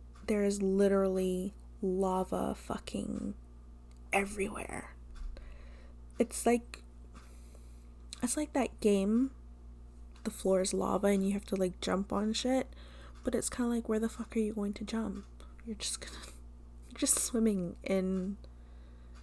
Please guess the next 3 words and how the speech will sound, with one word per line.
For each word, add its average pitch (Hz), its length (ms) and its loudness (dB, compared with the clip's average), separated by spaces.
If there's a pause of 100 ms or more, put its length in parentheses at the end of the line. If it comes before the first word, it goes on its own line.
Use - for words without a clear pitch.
(920)
burning 190 440 4
liquid. 202 560 0 (1400)
Um, 202 500 4